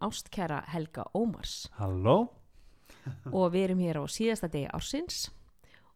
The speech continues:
Speaker 1: og að því tilefni þá ætla ég að tala um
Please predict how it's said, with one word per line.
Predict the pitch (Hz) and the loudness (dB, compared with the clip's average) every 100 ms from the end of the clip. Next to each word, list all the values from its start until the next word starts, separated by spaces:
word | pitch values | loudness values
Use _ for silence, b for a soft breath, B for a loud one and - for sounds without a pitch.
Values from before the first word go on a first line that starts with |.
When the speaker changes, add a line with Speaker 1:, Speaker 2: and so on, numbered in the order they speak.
| - | -8
Speaker 1:
og | 214 208 175 196 - | 0 2 2 -2 -4
að | 180 - | -6 -2
því | 269 | -2
tilefni | - 262 160 135 185 214 | 0 0 0 -4 -6 -10
þá | 214 202 | -6 -4
ætla | 190 185 | -2 -2
ég | 190 208 202 | 0 -2 -4
að | - - | -6 -6
tala | 202 202 190 | -4 -2 -2
um | - 185 | 0 0